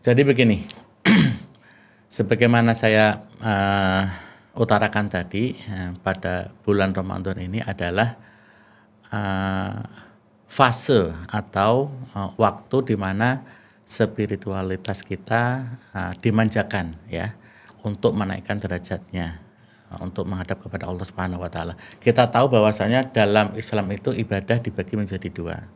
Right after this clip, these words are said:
Pertama, ibadah ijtimaiyah seperti zakat, eh, seperti, eh, haji dan seterusnya. Nah, itu pahalanya selain untuk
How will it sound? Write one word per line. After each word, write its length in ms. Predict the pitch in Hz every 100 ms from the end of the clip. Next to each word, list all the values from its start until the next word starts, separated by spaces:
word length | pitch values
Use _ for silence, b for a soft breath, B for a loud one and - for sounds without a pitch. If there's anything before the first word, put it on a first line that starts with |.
| _
Pertama, 420 | 98 - 92 110
ibadah 520 | 110 - 90 90 90 B B B
ijtimaiyah 960 | 127 - - 107 95 92 101 92 117 - b b b
seperti 460 | b - - - 95
zakat, 500 | 90 82 - 104 113 - _ _
eh, 180 | 95 92
seperti, 960 | 92 - 101 - - 98 98 101 95 98 - b b b b _
eh, 560 | 101 101 98 98 95 95
haji 420 | 92 101 - 123
dan 200 | 123 101
seterusnya. 640 | 98 - 95 90 - 107 135 B B B B
Nah, 140 | B 107
itu 240 | 110 -
pahalanya 840 | - 120 110 107 104 104 139 160 - - _
selain 720 | - - 117 113 117 117 101 90
untuk 500 | 120 107 107 107